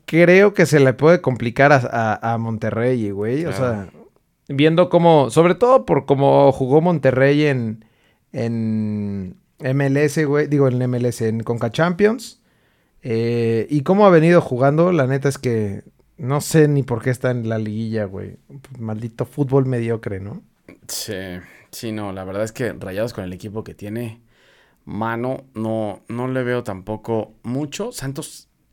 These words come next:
Speaker 2: o sea, con ese cinco cero me imagino que viene más motivado. El,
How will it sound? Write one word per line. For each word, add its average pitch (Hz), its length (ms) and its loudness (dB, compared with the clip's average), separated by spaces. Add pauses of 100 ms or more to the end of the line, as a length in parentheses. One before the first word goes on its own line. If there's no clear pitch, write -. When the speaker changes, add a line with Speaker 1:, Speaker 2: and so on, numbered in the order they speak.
Speaker 2:
o 113 60 -14
sea, 117 140 -12
con 104 160 -10
ese 131 120 -8
cinco 131 300 -10
cero 127 180 -6
me 117 60 -6
imagino 110 340 -8
que 98 120 -10
viene 104 200 -6
más 101 200 -6
motivado. 107 580 -6
El, 120 300 -8